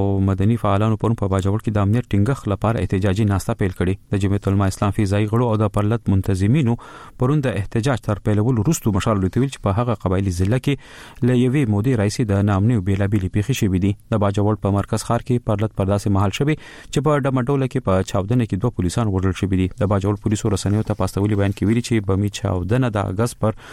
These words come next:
نولسمه مازدیګر په چوترې کلي کې د پولیسو له پوستې سره نږدې شوې چې پکې یو سرتیری ژوبل هم دی. د بمي چاودنې ذمهواري چا نه ده منلې. د باجوړ انتظامیې په ښار کې د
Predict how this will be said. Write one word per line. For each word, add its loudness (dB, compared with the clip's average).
نولسمه 2
مازدیګر 0
په 2
چوترې -2
کلي 0
کې 0
د -4
پولیسو 0
له -2
پوستې 0
سره 0
نږدې 0
شوې -2
چې -2
پکې -2
یو 2
سرتیری 0
ژوبل 0
هم 2
دی. 2
د 2
بمي 2
چاودنې 0
ذمهواري 0
چا 0
نه 2
ده 0
منلې. 0
د 2
باجوړ 2
انتظامیې 2
په 2
ښار -2
کې 0
د 2